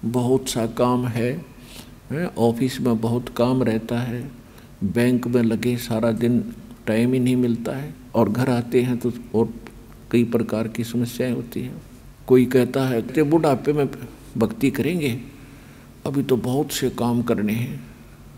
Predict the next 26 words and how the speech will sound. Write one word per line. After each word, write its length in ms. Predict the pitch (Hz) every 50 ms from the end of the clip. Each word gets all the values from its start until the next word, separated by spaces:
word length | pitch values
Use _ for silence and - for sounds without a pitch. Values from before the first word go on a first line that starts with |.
| - -
परमात्मा 560 | - 117 120 120 113 104 104 - - 90 101
कहते 340 | 101 101 120 - - - 82
हैं 260 | 113 131 175 - - - - - - - - - - - - - - - - - - - - - - - - - - - - - - - - - - - - - - - - -
इस 240 | 123 151 147 - - - - - - - -
मनुष्य 480 | 104 113 113 117 120 127 143 147 147 -
शरीर 320 | - - 120 123 120 123
के 180 | 120 - 131 131
अंदर 220 | 123 127 123 123
जीव 380 | 113 107 113 117 123 120 110 107
को 220 | - 131 127 117 - - - -
चांस 420 | - 120 127 131 135 131 - - -
मिला 220 | 110 101 95 92
है 260 | 90 110 117 120 117
परमात्मा 600 | - - 107 110 107 95 98 101 - 101 95 92
पाने 300 | 98 - - - - 50
का, 280 | - - - 120 143 - - - - - - - - - - - - - - - - - - - - - - - - - - - - - - - - - - - - - -
और 160 | 127 143 147
ये 320 | 151 156 180 185 185 185 -
अटपट 360 | - 156 - 160 165 175 160
करके 380 | 170 - 165 151 143 - 165 160
आप 360 | - - - - - - -
इसको 260 | 151 143 - - 156
बर्बाद 400 | 139 143 135 135 139 143 147 139
करना 340 | 143 - 143 139 147 147 143
चाहते 340 | 135 - - 123 113 - 143
हो 420 | 139 139 139 143 143 139 135 127